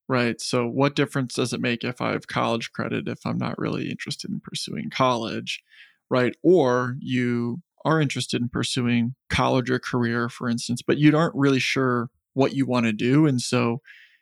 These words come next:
you're not really sure what courses to take, right? We talk a lot about credit transfer, and there's a lot of lost credits.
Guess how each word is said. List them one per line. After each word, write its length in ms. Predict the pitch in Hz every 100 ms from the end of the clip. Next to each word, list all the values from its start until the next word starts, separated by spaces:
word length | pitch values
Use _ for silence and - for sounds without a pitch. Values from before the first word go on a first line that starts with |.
| _ -
you're 120 | 131
not 180 | 135 135
really 140 | 127
sure 280 | 123 131 123
what 260 | 120 120
courses 600 | - 123 127 - 123 120 -
to 80 | -
take, 500 | - 139 - - - _
right? 300 | 123 120 127 - _ _ _ 143
We 160 | 151
talk 320 | 151 147 131
a 60 | 131
lot 220 | 127 127
about 440 | 123 120 120 117 - _
credit 360 | - 156 131 -
transfer, 680 | - 143 131 123 - 123 120
and 260 | 117 120
there's 160 | 117 117
a 60 |
lot 140 | 120 120
of 100 | 117
lost 420 | 120 120 - -
credits. 640 | - 123 123 120 - -